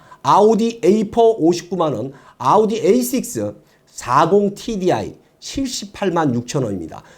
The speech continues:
큐쓰리 인기 좋죠. 육십삼만 원입니다. 그리고 티구안 오십삼만 원입니다. 그리고 레인지로버 이보코 같은 경우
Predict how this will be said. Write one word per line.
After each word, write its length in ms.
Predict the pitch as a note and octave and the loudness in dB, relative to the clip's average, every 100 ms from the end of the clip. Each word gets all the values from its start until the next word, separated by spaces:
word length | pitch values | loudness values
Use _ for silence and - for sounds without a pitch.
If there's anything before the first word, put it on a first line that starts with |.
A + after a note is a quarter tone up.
| _ | _
큐쓰리 460 | - - - C4+ B3 | 0 0 2 2 4
인기 260 | F#3+ G3 G3+ | 2 2 2
좋죠. 360 | F3 - D#3 | 2 2 0
육십삼만 580 | D3 F#3 F3 G#3 G#3 D3+ | 0 -2 -2 0 0 0
원입니다. 580 | G#2+ F2 D2 B1+ - - - _ - | -2 -8 -10 -12 -12 -14 -20 _ -4
그리고 580 | C3+ F#3 F3 G#3 - - _ | 2 4 4 4 0 -14 _
티구안 600 | - B3 A3+ A#3 A3 G#3+ - - | -6 -2 2 4 4 0 -12 -2
오십삼만 880 | D3 F#3 - D#3 - - G#3+ E3 A#2 | 2 2 2 -6 -8 -4 -2 -2 -2
원입니다. 420 | F#2+ D2 - - _ _ _ | -6 -10 -14 -20 _ _ _
그리고 360 | G3 A#3+ C4 | 0 4 6
레인지로버 880 | E3+ G#3 A3+ A#3 A3+ G3 C#3+ G3 B3 - _ - | 6 6 4 4 4 6 4 2 0 -12 _ -8
이보코 360 | C#3 B3 B3 A#3 | -2 -2 0 0
같은 300 | A3+ G3 F3 | 0 0 0
경우 400 | C#3+ D#3 G3 | 0 0 -4